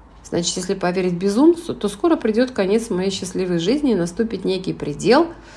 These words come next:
после которого я окажусь живым трупом. Точно бред. Боже мой, что за погода? Опять этот моросящий дождь. Стоянка велосипедов и песня кота из мультика. Дежавю.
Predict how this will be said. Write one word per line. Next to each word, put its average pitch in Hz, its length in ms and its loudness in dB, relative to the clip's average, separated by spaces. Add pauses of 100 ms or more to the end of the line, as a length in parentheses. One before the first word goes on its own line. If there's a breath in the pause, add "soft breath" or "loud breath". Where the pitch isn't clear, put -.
(320 loud breath)
после 175 260 -2
которого 202 400 0
я 208 160 4
окажусь 170 440 -2
живым 170 480 -2
трупом. - 560 -6 (720)
Точно - 420 -10
бред. 110 280 -12 (760)
Боже - 200 -20
мой, 180 100 -16
что - 200 -18
за 220 140 -16
погода? 190 540 -6 (640 loud breath)
Опять 185 320 -2
этот 185 240 -6
моросящий 190 680 0
дождь. 170 480 -2 (280 loud breath)
Стоянка 240 480 -2
велосипедов 208 760 -2
и 165 60 -6
песня 220 380 -2
кота 170 360 -2
из 190 100 -6
мультика. 165 640 -4 (360)
Дежавю. 170 800 -4